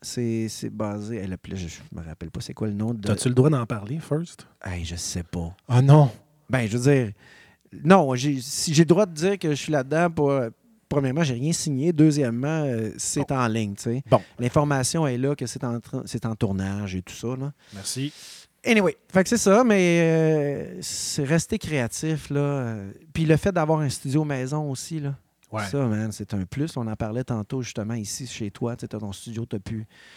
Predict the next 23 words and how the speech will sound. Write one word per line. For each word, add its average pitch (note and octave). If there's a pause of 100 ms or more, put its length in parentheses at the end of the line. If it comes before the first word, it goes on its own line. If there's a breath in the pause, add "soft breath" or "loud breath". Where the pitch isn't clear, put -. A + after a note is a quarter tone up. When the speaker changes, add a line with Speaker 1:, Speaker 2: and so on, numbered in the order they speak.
(460 loud breath)
Speaker 1:
t'as -
pu -
pratiquer. D3
Euh, G2+ (200)
c'est, -
man, B2
c'est A2
tellement A#2+
essentiel. C3
Puis A#2 (240 loud breath)
Speaker 2:
Ouais. G#2 (440 soft breath)
Speaker 1:
on C3+
réalise D#3
pas, G#3
mais B2+
avant C#3+
la D#3+
pandémie, C#3+ (160)
tu -
sais, C#3+ (1200)
il C#3+
y C#3
a, B2